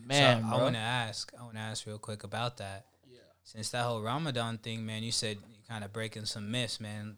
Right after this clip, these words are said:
Speaker 2: Learning more about yourself and kinda the things you can do that you may have not thought possible before. What are some of those things? Like, you really didn't think you could go a day without having three meals?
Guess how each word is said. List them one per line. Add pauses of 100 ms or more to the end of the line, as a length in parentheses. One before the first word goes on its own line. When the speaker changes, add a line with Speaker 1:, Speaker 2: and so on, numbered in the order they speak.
Speaker 2:
Learning
more
about
yourself
and
kinda
the
things
you
can
do
that
you
may
have
not
thought
possible
before. (680)
What
are
some
of
those
things?
Like,
you
really
didn't
think
you
could
go (1000)
a
day
without
having (360)
three
meals?